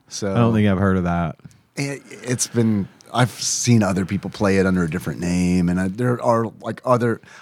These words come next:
Speaker 1: I, we played it with my parents when they came to visit one time,
Speaker 2: Yeah.
Speaker 1: and they were like, "Oh, we've played this, but it,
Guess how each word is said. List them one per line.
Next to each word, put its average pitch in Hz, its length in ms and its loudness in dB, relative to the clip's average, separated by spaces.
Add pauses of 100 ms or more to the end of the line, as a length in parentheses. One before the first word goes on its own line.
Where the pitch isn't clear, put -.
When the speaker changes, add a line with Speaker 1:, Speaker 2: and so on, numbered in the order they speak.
Speaker 1:
I, 143 140 0
we 139 240 2
played 139 260 2
it 131 80 0
with 110 100 -6
my 90 140 -6
parents 139 500 0
when 127 80 -2
they 123 100 -2
came 127 200 0
to 123 60 0
visit 120 260 -4
one 120 160 -2
time, 113 420 2
Speaker 2:
Yeah. 110 140 6
Speaker 1:
and 92 80 2
they 110 80 0
were 107 80 0
like, 107 160 -2
"Oh, 190 140 4
we've 196 200 -2
played 127 220 0
this, 131 300 0
but 127 160 -4
it, 135 100 -4